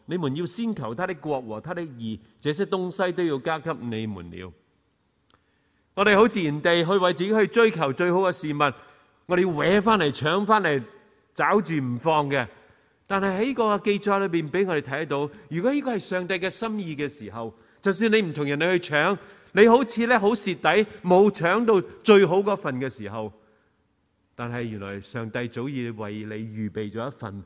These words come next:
係更合適你嘅、更豐富嘅。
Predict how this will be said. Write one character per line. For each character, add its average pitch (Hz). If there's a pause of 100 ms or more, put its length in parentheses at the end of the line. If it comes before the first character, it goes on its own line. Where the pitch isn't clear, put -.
(440)
係 110
更 117
合 104
適 -
你 107
嘅、 92 (500)
更 123
豐 151
富 104
嘅。 92